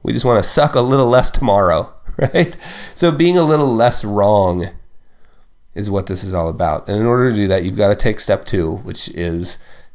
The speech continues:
take a step forward. So that wraps up the second step in reality-based financial planning in this series. We'll move on to step number three.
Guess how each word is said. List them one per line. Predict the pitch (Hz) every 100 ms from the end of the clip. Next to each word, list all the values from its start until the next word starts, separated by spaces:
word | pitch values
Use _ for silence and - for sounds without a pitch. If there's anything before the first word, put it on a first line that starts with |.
| -
take | - 107 101 -
a | -
step | - - 82 - -
forward. | - 80 71 - - - - - - - - -
So | - 110
that | 113 151
wraps | 135 131
up | 123 - - - -
the | 101
second | - - 165 143 95
step | - - 80 - 104
in | 98
reality-based | 101 104 107 101 90 98 -
financial | 104 98 98
planning | 92 123 156 185 180 -
in | 107
this | 101 -
series. | - 135 151 165 - - - - - 110
We'll | 104
move | 113 113
on | 117 107
to |
step | - 110 -
number | 113 104
three. | - 135 196